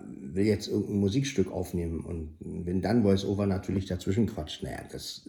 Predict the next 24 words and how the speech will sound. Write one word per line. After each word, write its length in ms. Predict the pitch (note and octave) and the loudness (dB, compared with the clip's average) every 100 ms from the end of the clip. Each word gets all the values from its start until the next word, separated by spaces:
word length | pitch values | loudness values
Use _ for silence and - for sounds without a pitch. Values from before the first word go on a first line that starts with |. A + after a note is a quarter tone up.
| - | -16
kann 200 | - - | -12 -6
ich 160 | E2+ - | -4 0
nachvollziehen, 720 | A#2 B2+ - D#2+ - C#2+ C2 | 2 2 0 -2 -4 -8 -6
ne? 160 | D#2 F#2 | -4 -2
Also 260 | E2+ F2 | 0 0
auf 160 | - - | -2 -2
jeden 240 | F2 D2+ | -4 -4
Fall, 240 | D2+ C3 F2+ | 2 4 4
das 220 | D2 - | 2 -2
ist 120 | - | 2
natürlich 380 | A2 - G#2+ F#2+ | 4 6 4 6
nervend, 640 | F2+ A2+ E3+ - C#2+ - _ - | 6 6 6 2 -2 -6 _ -4
ja. 280 | D2 G#2+ - _ _ - - - - - _ - | -2 -2 -6 _ _ -20 -20 -20 -20 -20 _ 4
Ähm, 400 | F#2+ F#2 E2+ E2 - - - - - - - - - - - - - _ _ | 6 6 6 2 -4 -20 -20 -20 -20 -20 -20 -20 -20 -20 -20 -20 -20 _ _
auf 240 | - - F2 | -16 -12 -8
jeden 240 | E2+ F2 | -4 -4
Fall. 460 | - D#3 D#3 D#2 - - _ - - _ _ - | 0 2 4 2 -2 -18 _ -20 -20 _ _ -10
Also 160 | E2+ D#2 | -6 -2
das 180 | F2+ | -2
verstehe 440 | - E2+ - C3+ F#3 | -2 -4 4 8 8
ich 160 | F2 | 6
auch. 320 | - - - - - - - - _ _ - | 2 0 0 -4 -16 -20 -20 -20 _ _ 0
Und, 380 | G2 F#2 F2+ - | 4 4 2 0
ähm, 680 | F2+ F2+ F2+ F2+ E2+ F2+ | 0 0 0 -2 -6 -10